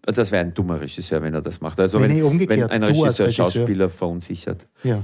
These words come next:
Speaker 1: Und ich, ich wäre auch ein dummer Regisseur, wenn ich Schauspieler verunsichern würde.
Speaker 2: Ja, natürlich, klar.
Speaker 1: Ich würde die zu, ich würde ihnen, die können den größten Blödsinn machen, wenn ich sag,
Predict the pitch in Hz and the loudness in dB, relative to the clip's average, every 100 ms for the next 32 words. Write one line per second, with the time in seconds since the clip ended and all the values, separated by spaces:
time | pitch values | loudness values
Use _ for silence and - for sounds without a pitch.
0 | - - 104 120 107 - 123 120 101 110 | -6 -2 2 2 2 -2 2 2 2 0
1 | 110 101 110 101 95 98 90 98 95 92 | -2 -4 -2 0 0 -4 0 0 0 -2
2 | 98 - 87 90 - 92 90 107 107 87 | -4 -4 -4 -4 -4 -4 -4 -6 -6 -6
3 | 95 82 80 117 117 117 - 117 117 - | -4 -2 0 2 2 0 -4 -8 -10 -10
4 | 101 90 95 90 87 - 95 90 87 92 | -8 0 0 0 -6 -4 -2 0 0 0
5 | 95 90 85 82 90 104 101 90 87 98 | 2 0 0 -4 -4 -2 0 0 0 -2
6 | 98 92 98 104 92 85 90 90 82 85 | -2 -2 -2 0 -2 -2 -4 -4 -2 -4
7 | 85 | -4